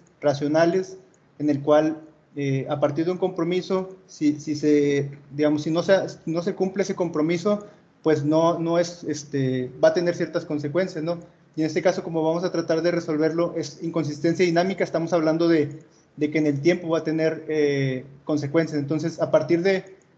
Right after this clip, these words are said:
por ejemplo, si el, lo, al final vamos a estar viendo que, eh, la, de la forma que lo vamos a modelar, a partir del momento que el banco decida, eh, incumplir, este, o, eh,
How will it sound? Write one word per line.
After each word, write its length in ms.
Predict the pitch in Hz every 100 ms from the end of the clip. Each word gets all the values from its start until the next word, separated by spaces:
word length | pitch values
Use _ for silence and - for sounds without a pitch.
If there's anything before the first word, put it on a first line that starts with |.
| _ _
por 100 | 156
ejemplo, 200 | 165 165
si 80 | 156
el, 240 | 165 165 - -
lo, 160 | 160 - - - -
al 100 | 160
final 200 | 170 170
vamos 220 | 175 175
a 20 |
estar 180 | 170 175
viendo 240 | 180 185
que, 320 | 180 151 147 - _ _ _ _ 151
eh, 280 | 139 139 147
la, 100 | 151
de 120 | 170
la 80 | 156
forma 220 | 170 175
que 60 | 175
lo 80 | 165
vamos 220 | 165 180
a 40 |
modelar, 600 | 170 151 151 175 185 - - _
a 120 | 156
partir 300 | 160 143 165
del 100 | 185
momento 460 | 190 170 180 175 165
que 80 | 160
el 100 | 147
banco 300 | 160 165 165
decida, 720 | 151 151 156 165 156 - - -
eh, 260 | 143 135 123
incumplir, 680 | 165 160 151 139 170 196 - - _ 143
este, 520 | 139 139 139 127 127
o, 380 | 143 139 135 131 - - _ _ _ -
eh, 280 | 131 127 110